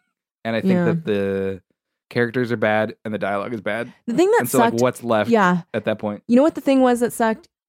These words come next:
Speaker 2: Usually he's pretty decent at making you care about the characters.
Speaker 1: Yeah.
Speaker 2: I didn't care about anybody.
Speaker 1: Oh, God, no.
Speaker 2: I did not care about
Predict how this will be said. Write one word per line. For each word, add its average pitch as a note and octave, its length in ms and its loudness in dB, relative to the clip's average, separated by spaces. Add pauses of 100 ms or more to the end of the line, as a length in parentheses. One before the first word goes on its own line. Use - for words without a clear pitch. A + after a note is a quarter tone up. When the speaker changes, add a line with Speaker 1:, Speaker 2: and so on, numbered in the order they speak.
Speaker 2:
Usually D4 440 -2
he's A3+ 400 -6
pretty G#3+ 260 -2
decent F#3+ 300 -4
at A2 100 -8
making F#3 320 2
you E3+ 120 0
care D#3+ 260 -6
about D#3 220 -6
the F3 60 -8
characters. F3+ 600 -10 (180)
Speaker 1:
Yeah. G#2 160 -4
Speaker 2:
I B3 60 2
didn't F#4 180 0
care G#3+ 180 -6
about G#3 160 4
anybody. G3+ 420 -2 (100)
Speaker 1:
Oh, G2+ 80 -6
God, F#2+ 220 -8
no. F#2+ 100 -18 (160)
Speaker 2:
I A3+ 100 0
did A#3+ 140 4
not A3+ 220 0
care G3 180 -8
about F3+ 220 -6